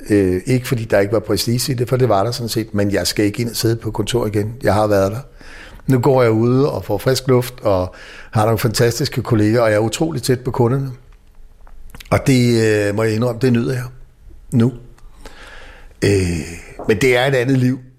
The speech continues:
Det er et andet liv ikke at have et guldkort, man kan svinge når som helst. Det er et andet liv ikke at køre i Range Rover. Det er et andet liv ikke at have købt og ejet sit eget hus i Hellerup, men bor til leje.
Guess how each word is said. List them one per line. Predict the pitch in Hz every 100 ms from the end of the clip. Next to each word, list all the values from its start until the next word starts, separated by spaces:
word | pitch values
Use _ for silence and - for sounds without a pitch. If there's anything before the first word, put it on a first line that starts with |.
| -
Det | 120
er |
et | 110
andet | 113 131
liv | 120 120
ikke | 110 110
at | 110
have | 107 107
et | 113 110
guldkort, | - 110 - 117 110
man | 110 104
kan | 104
svinge | - 107 120
når | 113 107
som | 107
helst. | 104 107 - -
Det | 110 104
er |
et |
andet | 107 120
liv | 110 117 120
ikke | 107
at | 117
køre | - 110 101
i | 101
Range | 101 107 -
Rover. | 113 107 107 -
Det | 110
er |
et | 110
andet | 110 120
liv | 110 110 117
ikke | 110 110
at | 104 101 85 85 - - - - - - -
have | 101 - -
købt | 139 139 - -
og | 101 110
ejet | 98 110 123
sit | - 110
eget | 90 110
hus | 117 - 117
i |
Hellerup, | 110 117 110 107
men | 107
bor | 95 101
til | 101 104
leje. | 82 98 127